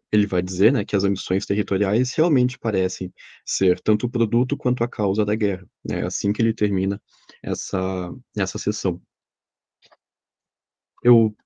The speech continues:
particularmente, eu achei a, eu achei bo-, boa essa sessão, né, sobre o poder militar. Eu só, eu, eu acho que eu esperava mais do cara, né? <laughs> Eu não sei, eu não, não lembrava direito do que ele falava sobre o poder militar e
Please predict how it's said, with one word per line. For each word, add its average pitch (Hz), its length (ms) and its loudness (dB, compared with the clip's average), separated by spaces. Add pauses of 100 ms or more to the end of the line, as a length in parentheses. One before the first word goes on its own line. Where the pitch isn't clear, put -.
(140)
particularmente, 113 640 2
eu 107 40 4
achei 101 300 0
a, 87 300 -4 (800)
eu 113 80 4
achei 120 180 2
bo-, 101 640 4
boa 123 280 4
essa - 200 -2
sessão, 104 420 0
né, 110 140 0
sobre 92 240 -2
o 92 40 0
poder 92 280 2
militar. 117 440 0 (680)
Eu 110 80 -6
só, 113 320 2 (480)
eu, - 160 -10
eu 110 180 0
acho 113 120 -2
que - 60 4
eu - 20 8
esperava 127 380 4
mais 113 260 4
do 101 80 -2
cara, 98 320 -2
né? 92 180 -2
<laughs> - 80 -6
Eu 127 180 2
não 110 140 4
sei, 104 220 0
eu 90 220 0
não, 101 340 -2 (340)
não 117 100 4
lembrava 110 400 6
direito 92 580 -2 (140)
do 101 80 -6
que 92 100 -2
ele 101 100 0
falava 92 400 -2
sobre 92 220 -4
o - 80 -18 (160)
poder 101 220 2
militar 95 480 0
e 104 240 2